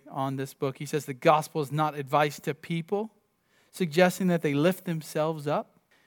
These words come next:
It is power. It, the power, lifts them up." Paul does not say that the gospel brings power, but that it is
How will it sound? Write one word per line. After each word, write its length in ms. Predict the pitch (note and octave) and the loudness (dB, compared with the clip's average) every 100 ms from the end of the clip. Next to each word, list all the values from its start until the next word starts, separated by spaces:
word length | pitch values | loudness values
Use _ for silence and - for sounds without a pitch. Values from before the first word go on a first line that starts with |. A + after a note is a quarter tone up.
| _ - | _ -6
It 100 | D3 | -4
is 120 | C#3+ | -4
power. 500 | - - D#3+ E3 - _ _ _ _ _ _ _ _ - | -8 -8 -6 -6 -10 _ _ _ _ _ _ _ _ 4
It, 340 | A#3 G3+ - - | 8 8 4 -2
the 100 | D#3+ | 0
power, 440 | E3 G#3 A3+ A3 F3+ | 8 12 12 12 10
lifts 280 | F3 - | 6 4
them 200 | - E3+ | 0 2
up." 300 | E3 C#3+ _ _ _ - | 4 2 _ _ _ 8
Paul 180 | A#3 B3+ | 12 12
does 100 | A#3+ | 12
not 180 | B3+ B3+ | 8 10
say 140 | B3+ | 6
that 100 | A#3 | 8
the 80 | G#3+ | 8
gospel 400 | G3+ A3+ - G#3+ | 8 8 6 6
brings 320 | F#3 G#3 F3 | 6 6 2
power, 520 | - E3+ E3+ F3+ B3+ - _ _ _ | -4 4 8 6 4 -8 _ _ _
but 140 | - F#3+ | 4 10
that 160 | A3+ | 10
it 180 | A#3+ A#3+ | 10 6
is 600 | B3 D4 D#4+ B3+ F#3+ D#3+ | 0 2 4 4 4 0